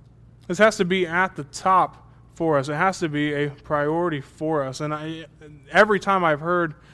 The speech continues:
it, every time I've repented of it, it's always, a, "I'm just gonna do my discipline harder. I'm just gonna do my discipline more." And like everything else that we find here that we talk about,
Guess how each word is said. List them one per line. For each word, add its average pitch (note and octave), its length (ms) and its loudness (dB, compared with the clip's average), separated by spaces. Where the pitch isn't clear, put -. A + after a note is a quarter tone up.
it, E3 120 -2
every E3+ 180 2
time E3 180 -2
I've E3 160 2
repented D3+ 460 -6
of D3+ 160 0
it, D#3 140 -6
it's D#3 160 -4
always, F3+ 340 2
a, E3 80 0
"I'm D#3 240 0
just E3 220 -6
gonna E3 160 -4
do D3 320 -2
my D#3+ 160 0
discipline D3+ 480 -6
harder. C3+ 360 -2
I'm C#3+ 140 -6
just C#3 100 -10
gonna D#3+ 160 -4
do E3 280 0
my E3 160 0
discipline D#3 480 -6
more." C#3+ 320 -6
And D#3 80 -8
like D#3+ 140 0
everything F#3 500 -2
else F3 200 -2
that D3 100 -6
we D3 140 -6
find C#3+ 320 -6
here C#3+ 140 -6
that C3+ 80 -8
we C3 120 -12
talk D#3 240 -6
about, C#3+ 340 -4